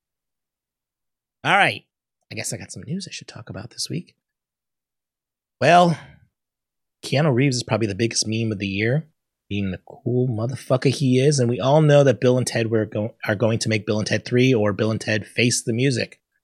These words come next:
which kinda blows my mind and kinda scares me on that the fact that they're actually getting Keanu and, um, Alex back together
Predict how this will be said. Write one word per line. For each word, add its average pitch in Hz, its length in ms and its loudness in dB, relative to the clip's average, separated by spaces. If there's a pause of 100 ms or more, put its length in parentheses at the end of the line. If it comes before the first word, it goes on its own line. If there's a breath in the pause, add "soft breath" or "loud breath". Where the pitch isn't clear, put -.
(580)
which 117 240 0
kinda 131 240 0
blows 123 180 2
my 123 80 -4
mind 120 380 -4
and 104 80 -6
kinda 113 200 -4
scares 113 400 0
me 110 140 -6
on 98 140 -6
that 98 80 -12
the 95 100 -16
fact 120 360 -2
that - 180 -6
they're 110 180 -6
actually 123 420 0
getting 120 260 -2
Keanu 120 800 -2 (100)
and, 110 340 -2 (680 soft breath)
um, 107 360 -2
Alex 123 540 0
back 110 240 -2
together 113 600 -2